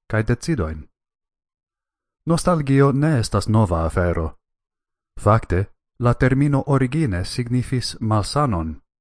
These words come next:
kiun soldatoj sentis pro malproksimiĝo de hejmo. Hodiaŭ, tamen, nostalgio estas pli ligita kun la sopiro al tempoj pasintaj, ofte idealigitaj. Estas interesaj kialoj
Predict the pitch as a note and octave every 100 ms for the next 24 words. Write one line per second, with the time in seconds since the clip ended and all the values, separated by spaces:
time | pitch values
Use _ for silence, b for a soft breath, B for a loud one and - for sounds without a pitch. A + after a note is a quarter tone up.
0 | _ - G2 F2+ E2+ F2+ D#2+ G2 G#2 E2+
1 | F2 - G#2+ G#2 F2+ - - A#2 A#2+ G#2+
2 | - G#2+ - A#2+ F#2+ E2 F#2 F#2+ G2+ A#2+
3 | E2 D#2+ - _ _ _ _ _ _ _
4 | _ _ - G2+ A2 A#2+ E2+ D2 E2+ A2
5 | G#2 F#2 G2+ - _ _ _ _ C3 C#3
6 | D3 C#3 C3 C#3+ C#3+ C#3 - C#3+ - D3+
7 | D3 A2 A2+ - A2+ - A2+ G#2+ G#2 G#2
8 | G#2 - A2+ C3+ C3+ C#3 C#3 A#2 A2+ A2+
9 | G2 F2 D#2+ - - A2+ G#2+ D#2 D2+ -
10 | _ _ _ _ _ _ D#3 D#3+ - D#2
11 | E2+ A2 A2 F#2+ E2 D#2+ F2+ G#2 - D#2+
12 | D#2 - _ _ _ _ _ _ _ _
13 | _ _ _ _ _ _ _ _ D#3 C#3+
14 | D3 D#3+ D#3+ C3+ C#3+ B2 F#2+ E2 F2+ G2
15 | G#2 D#2+ D#2